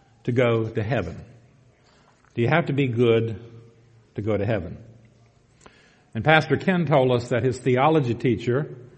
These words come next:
Doctor McCune, my colleague at the seminary, late Doctor McCune, he used to ask his students in class, um,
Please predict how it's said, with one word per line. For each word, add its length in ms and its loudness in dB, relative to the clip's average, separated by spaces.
Doctor 260 -10
McCune, 400 -4
my 140 -8
colleague 480 -6
at 80 -18
the 80 -16
seminary, 840 -4
late 160 -8
Doctor 280 -10
McCune, 480 -6
he 60 4
used 220 6
to 120 0
ask 320 2
his 160 2
students 400 0
in 220 -4
class, 680 0
um, 540 -2